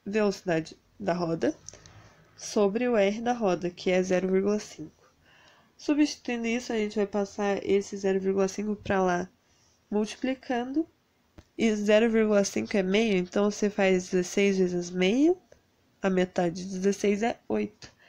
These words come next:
Então, a velocidade da roda vai ser de oito metros por segundo. E essa é a resposta.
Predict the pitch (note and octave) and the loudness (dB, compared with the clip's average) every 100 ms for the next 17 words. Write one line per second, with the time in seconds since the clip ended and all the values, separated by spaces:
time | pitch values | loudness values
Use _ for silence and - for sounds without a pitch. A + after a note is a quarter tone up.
0 | - - - _ _ - G3 G3+ G3 G#3 | -20 -20 -20 _ _ -2 0 0 0 0
1 | G#3+ G3 F#3 F3+ G3+ A3+ A#3+ A#3 A#3+ C#4+ | -2 -2 -2 -2 -2 -4 -2 -2 -2 -4
2 | - _ _ A#3+ A#3 - A#3+ - - _ | -6 _ _ -4 -2 -2 -2 -4 -8 _
3 | A3 G#3+ G#3+ C4+ - A3 G3+ G3+ A#3+ - | -4 -4 -6 -10 -8 -6 -4 -6 -10 -8
4 | A#3+ A#3 C4 G#3+ G3 G3 - _ _ D4 | -10 -8 -8 -8 -8 -12 -20 _ _ -4
5 | C#4+ B3 A#3+ B3+ C4+ - - F#3 - _ | -2 -4 -6 -6 -6 -8 -6 -6 -6 _